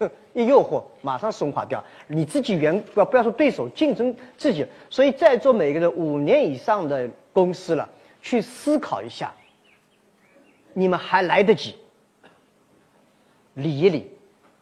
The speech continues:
数一数，坚持一下。看起来很虚，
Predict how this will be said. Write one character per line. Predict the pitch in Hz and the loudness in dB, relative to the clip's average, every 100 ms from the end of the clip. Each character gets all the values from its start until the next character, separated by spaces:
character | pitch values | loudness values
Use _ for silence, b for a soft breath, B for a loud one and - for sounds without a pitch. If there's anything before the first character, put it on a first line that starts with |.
| _ _ | _ _
数 | - - 294 208 | -20 -2 2 2
一 | 131 | 0
数， | - - _ _ _ _ _ _ _ _ _ _ _ | -10 -20 _ _ _ _ _ _ _ _ _ _ _
坚 | - 254 262 | 4 8 8
持 | 262 - | 6 -8
一 | 113 | -10
下。 | - 87 _ _ _ _ _ _ | -10 -12 _ _ _ _ _ _
看 | - - 370 285 | 0 8 8 8
起 | - 185 | 6 8
来 | 196 | 8
很 | 196 131 | 8 -2
虚， | 123 - 196 196 | -6 -2 -2 -2